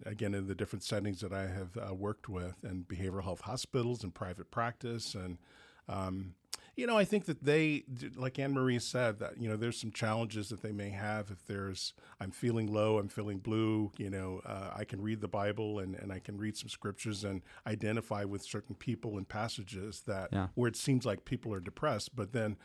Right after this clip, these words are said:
Speaker 1: what do I do about that?
Speaker 2: Right.
Speaker 1: You know, I can pray, but yet I might need a few more insights, and, and psychotherapy helps to provide that.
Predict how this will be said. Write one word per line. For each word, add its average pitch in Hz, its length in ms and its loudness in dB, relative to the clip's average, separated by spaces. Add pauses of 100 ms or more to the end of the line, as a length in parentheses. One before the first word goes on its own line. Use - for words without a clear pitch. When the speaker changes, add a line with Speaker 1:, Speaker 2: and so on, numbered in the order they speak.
(240)
Speaker 1:
what 110 200 -2
do 113 140 2
I 98 80 2
do 92 220 -2
about 80 400 -8
that? - 300 -8
Speaker 2:
Right. 92 200 12
Speaker 1:
You 92 80 2
know, 90 200 -8
I 101 120 -6
can 101 160 -8
pray, 104 400 6
but 90 240 -6
yet 95 240 0 (280)
I 101 60 -6
might 101 260 -2
need 95 260 -2
a 104 60 -8
few - 160 -4
more 95 240 -2
insights, 95 600 -6
and, 87 220 -6 (100)
and 95 140 -8
psychotherapy 92 600 -10
helps 87 280 -10
to - 80 -16
provide 98 360 -10
that. - 200 -10